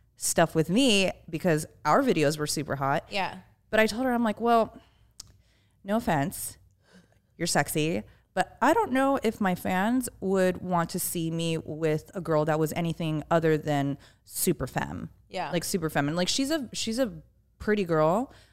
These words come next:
Speaker 1: but she's more on, like, the tomboyish side. Like, in the lesbian community, she'd probably be considered a stud.
Speaker 2: Mm-hmm.
Speaker 1: But, I mean, I think she's hot.
Speaker 2: I think it's, it's a matter of opinion. I think that it's what, I don't think that it should be, it should be what you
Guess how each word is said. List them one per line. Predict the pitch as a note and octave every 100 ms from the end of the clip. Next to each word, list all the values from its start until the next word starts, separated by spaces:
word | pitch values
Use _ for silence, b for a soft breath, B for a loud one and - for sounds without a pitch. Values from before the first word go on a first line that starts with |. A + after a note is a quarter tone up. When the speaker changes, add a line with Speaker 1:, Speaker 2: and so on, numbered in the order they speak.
| b
Speaker 1:
but | G3+
she's | - A#3+
more | B3+ C4
on, | B3 A#3+
like, | G3+ F#3+ F#3 -
the | F#3 F#3 F3 E3 D#3+
tomboyish | - - F3+ F3+ F3+ F3 F3
side. | - F3 E3+ E3 D#3+ D#3 D#3+ D#3
Like, | D#3+ D3+
in | F3 E3+
the | D#3+ D#3+
lesbian | D#3 D#3 D#3 D#3+ E3 D#3+
community, | D3+ D#3+ D3 D3 C#3+
she'd | - D#3
probably | C#3 C#3
be |
considered | C3+ C#3+ D3 C#3+
a | B2
stud. | - - C#3+ C#3 E3 G3 B B
Speaker 2:
Mm-hmm. | G#3+ G3+ D#3+ F#3+
Speaker 1:
But, | F3 E3 D#3+ D3 D#3+ -
I | E3+
mean, | E3 D3+
I | - D#3+
think | F4+ D4+
she's | F#3+
hot. | E3 D3+ B2+ D#3+ - - _ B3+
Speaker 2:
I | D4
think | F#4 G#4 G4+
it's, | G4 - -
it's | B3 A#3
a | A#3+
matter | A#3 A3+
of | A3
opinion. | G3 - G#3+ G3
I | D#3+
think | F#3+ G#3
that | G#3
it's | G3
what, | G3 F#3
I | - G#3
don't | A#3
think | A3 A3 G#3
that | F#3+
it | F#3 F#3
should | - F3+
be, | - F#3+ F3+ - -
it | G#3+
should | C4
be | A3+
what | A#3+ G#3+ - -
you | F3+ F#3+ F#3